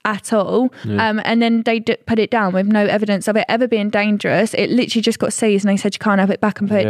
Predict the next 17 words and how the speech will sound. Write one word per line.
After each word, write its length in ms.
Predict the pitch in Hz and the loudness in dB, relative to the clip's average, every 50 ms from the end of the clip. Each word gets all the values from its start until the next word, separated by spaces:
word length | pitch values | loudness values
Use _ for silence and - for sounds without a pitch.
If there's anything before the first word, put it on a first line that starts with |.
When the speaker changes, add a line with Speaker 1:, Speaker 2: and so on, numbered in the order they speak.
| 214 196 | 0 0
Speaker 1:
down. 260 | 190 214 254 277 277 _ | 0 0 0 0 -2 _
Speaker 2:
It's 100 | _ - | _ -8
quite 220 | - - 127 117 - | -4 -4 -4 -2 -2
peak, 220 | - 190 190 127 | -2 -2 0 0
the 80 | 120 113 | -4 -4
terminology, 720 | - - 127 117 107 110 104 98 101 95 104 98 92 95 - 110 | 0 0 0 2 2 2 0 0 0 0 0 -2 -2 -2 -2 0
uh, 260 | 110 104 101 98 98 92 - | 0 2 0 0 -2 -6 -4
police 300 | - 113 104 95 - - | -2 0 0 0 0 0
use 160 | 101 101 101 | 0 0 0
as 80 | 107 104 | -2 0
well. 160 | 131 127 120 | 2 2 2
They 120 | 110 117 127 | 2 2 0
use, 100 | 127 123 | 0 0
like, 180 | 110 98 95 | -2 -4 -4
"terminate 540 | - - 131 131 127 117 117 110 110 104 95 | -4 -2 0 0 2 0 0 0 0 0 -2
the 80 | 110 101 | -2 0
dog." 380 | 120 123 120 98 82 - - | 0 0 0 0 -4 -10 -20